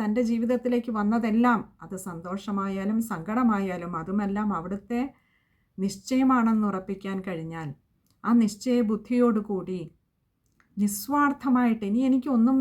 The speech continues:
വേണ്ട ഭഗവാനെ, ഒന്നും ചോദിക്കുന്നില്ല, ഇത്ര കാലവും ഞാൻ ചോദിച്ചിട്ടല്ലല്ലോ ഭഗവാനെ അവിടുന്ന് എന്നെ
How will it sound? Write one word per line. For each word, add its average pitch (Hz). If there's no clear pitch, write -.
വേണ്ട 202
ഭഗവാനെ, 185
ഒന്നും 214
ചോദിക്കുന്നില്ല, 185
ഇത്ര -
കാലവും 196
ഞാൻ 185
ചോദിച്ചിട്ടല്ലല്ലോ 185
ഭഗവാനെ 170
അവിടുന്ന് 202
എന്നെ 170